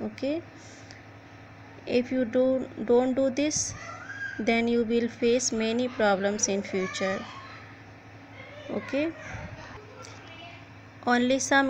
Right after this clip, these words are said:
stu-, some students have finished your work,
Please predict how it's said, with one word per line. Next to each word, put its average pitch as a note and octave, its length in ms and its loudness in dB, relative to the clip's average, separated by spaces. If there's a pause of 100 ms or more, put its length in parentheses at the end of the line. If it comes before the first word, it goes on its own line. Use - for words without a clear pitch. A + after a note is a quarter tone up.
(140)
stu-, A#3+ 340 0 (220)
some B3 320 4
students A#3+ 500 0
have A#3+ 300 4
finished A#3+ 480 0 (720)
your A3+ 260 8
work, G3+ 300 2